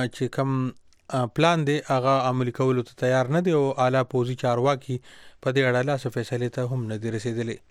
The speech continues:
د ډیو ریډیو همکار، ا،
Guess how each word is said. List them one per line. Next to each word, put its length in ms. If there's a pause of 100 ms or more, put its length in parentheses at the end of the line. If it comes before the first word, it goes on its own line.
(500)
د 220
ډیو 260
ریډیو 300
همکار، 420
ا، 920